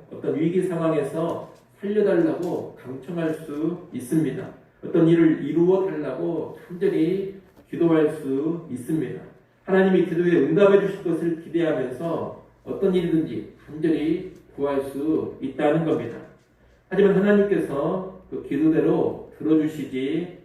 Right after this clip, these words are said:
않았을 때에는 겸허히 수용해야 합니다. 주권자는 내가 아니라 하나님이시기 때문입니다. 간혹 기도를 많이 하고 간절히 기도한 사람들의 실망이 더 클 수도 있습니다.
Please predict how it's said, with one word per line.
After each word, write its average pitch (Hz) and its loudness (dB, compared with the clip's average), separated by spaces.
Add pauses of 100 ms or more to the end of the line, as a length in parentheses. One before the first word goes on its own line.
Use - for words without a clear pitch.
않았을 151 -4
때에는 156 -2 (140)
겸허히 147 0 (240)
수용해야 175 2
합니다. - -10 (460)
주권자는 - -2
내가 135 2
아니라 - -6 (240)
하나님이시기 165 0
때문입니다. 143 -4 (840)
간혹 175 4
기도를 185 6
많이 160 2
하고 170 -2
간절히 180 0 (280)
기도한 160 4
사람들의 156 -4
실망이 185 -6 (240)
더 - -12
클 208 -10
수도 165 2
있습니다. 139 -2